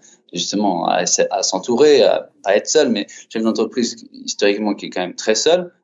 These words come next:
là, on est isolé, quoi. Isolé dans une forme de déchéance assez totale, avec de temps en temps... Euh,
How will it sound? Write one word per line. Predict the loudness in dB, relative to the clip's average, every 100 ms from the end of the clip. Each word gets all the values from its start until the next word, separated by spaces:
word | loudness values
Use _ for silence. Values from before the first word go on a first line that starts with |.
| -2
là, | 2 2 2 -6 -8
on | -6
est | -6
isolé, | -2 2 2 0
quoi. | -8 -14 _ _ _ _ _ _ _ -6
Isolé | 0 2 4 4 2 -4 -14 -20 -6
dans | -2
une | -2 -4
forme | 0 0 2
de | -2
déchéance | -2 -4 -4 -4 0
assez | 0 0 -4
totale, | -2 2 4 4
avec | 2 0 0
de | -2
temps | -2 -2
en |
temps... | -2 0 2 2
Euh, | 0